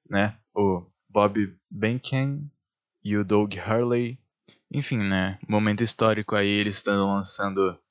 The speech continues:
ah, o foguete direto do Centro Espacial, né, do Centro Espacial Kennedy, ah, na, na Flórida,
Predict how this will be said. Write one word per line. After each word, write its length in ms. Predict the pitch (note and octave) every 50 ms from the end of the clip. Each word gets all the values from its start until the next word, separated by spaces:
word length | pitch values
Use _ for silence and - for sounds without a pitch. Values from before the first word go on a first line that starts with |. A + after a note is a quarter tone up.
| _ _ _ _ _ _ _ _ _ _ -
ah, 760 | G#2+ G#2 G2+ G2+ G2+ G2 F#2+ F#2+ F#2 F#2 F#2 F2+ F#2 F2+ E2+ - _ _ _ _ _ _ _ _ _ _ _ _ _
o 100 | _ -
foguete 600 | - - - A2 G2+ G2+ G#2 G#2 G#2 F#2+ - - G2+
direto 420 | G#2 G#2 G#2 G#2+ G#2+ - - A2
do 640 | A2 A2 G#2+ G#2 G#2 G#2 G2+ G2 G2 F#2+ F#2 F#2 F2 F2+ - _ _ _ _ _ _ _ _ _ _ _ -
Centro 320 | - - - A2 G#2 A2+
Espacial, 680 | G#2+ - - - G#2 F#2+ - - G#2 G2+ G2 G#2 A2 A2
né, 220 | G2+ F#2+ F#2+ F#2+ - _ - _
do 480 | - G2 G2+ F#2 F2+ F2 F2 E2+ E2+ F2+ F#2+ - _
Centro 300 | - - - F#2+ - G2
Espacial 440 | - - G2 F#2 - - F#2 F#2 F2 -
Kennedy, 580 | - G2+ G2 G2 F#2+ F#2+ F2 F#2+ F#2 F#2+ - _ _ _ _ _ _ _ _ _ _ _ _ _ _ _
ah, 480 | F2+ F2+ F2 F2+ F2 F2 F2 E2+ - - - _ _
na, 500 | - G#2+ G2+ G2 F#2+ F#2 F#2 F2+ F2 F2
na 160 | F2 F2+ F#2 F#2
Flórida, 640 | - - - F#2+ G2 G2 G#2 G2+ G#2+ G#2 G#2 G#2